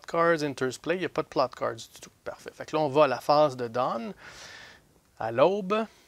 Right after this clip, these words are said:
Euh, le premier héros, c'est juste, il y a juste moi. Defeated hero, si j'ai été tué, je reçois deux H P.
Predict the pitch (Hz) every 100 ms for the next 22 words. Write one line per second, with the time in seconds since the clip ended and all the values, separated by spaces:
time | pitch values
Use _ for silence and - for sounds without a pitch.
0 | _ - 139 151 160 165 160 165 147 -
1 | 147 151 147 139 175 170 - 123 123 131
2 | 120 113 - 160 175 185 180 147 - 147
3 | 175 143 151 156 - 143 147 143 - 170
4 | 147 135 - 147 143 127 147 139 120 -
5 | - 214